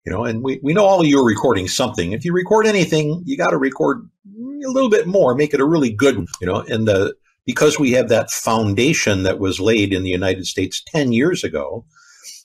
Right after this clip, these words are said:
uh, that, that we have, you know, event data recorders in, you know, the vast majority of our vehicles, certainly all, almost all the new ones.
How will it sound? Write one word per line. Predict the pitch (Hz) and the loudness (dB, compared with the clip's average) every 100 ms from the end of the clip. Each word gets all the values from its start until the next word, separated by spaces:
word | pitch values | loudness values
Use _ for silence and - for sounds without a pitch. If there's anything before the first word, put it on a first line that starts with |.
| - | -10
uh, | - 92 95 | -2 -2 -2
that, | 92 92 - | 0 -2 -2
that | 95 90 - - | -2 -2 -4 -6
we | 104 143 | 0 2
have, | 113 107 107 98 - _ | 4 4 2 0 -4 _
you | - | -10
know, | 98 | -4
event | 95 113 104 | -2 0 0
data | 107 | 0
recorders | 104 101 107 104 101 98 | 2 0 0 0 0 0
in, | 98 87 _ - - | -2 -4 _ -20 -8
you | 92 | -4
know, | 90 80 | -4 -6
the | 95 | -6
vast | 92 101 104 - | 0 0 0 -4
majority | 98 87 110 135 110 | -4 0 2 2 2
of | 95 92 | 2 2
our | 92 | 0
vehicles, | 120 - 92 | 0 -2 -4
certainly | 107 92 | -4 -4
all, | - 113 113 - - | 0 2 2 -2 -4
almost | 123 127 107 - | 0 2 0 0
all | 117 120 | 2 2
the | 107 92 | 2 0
new | 123 | 0
ones. | 98 73 82 104 | 0 -2 -6 -10